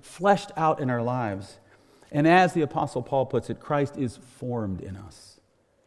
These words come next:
And as Christ is more and more formed in us, Christ in us becomes more present to the world in which we live,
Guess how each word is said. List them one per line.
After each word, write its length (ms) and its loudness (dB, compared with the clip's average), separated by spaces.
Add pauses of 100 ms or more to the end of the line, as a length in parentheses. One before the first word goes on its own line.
(180)
And 100 4
as 140 6
Christ 400 6
is 180 0
more 240 4
and 160 4
more 160 4
formed 520 2
in 100 2
us, 180 0
Christ 460 4
in 140 2
us 160 0
becomes 340 -2
more 160 -2
present 500 -2
to 80 -10
the 80 0
world 320 2
in 80 -2
which 220 -4
we 80 -2
live, 340 0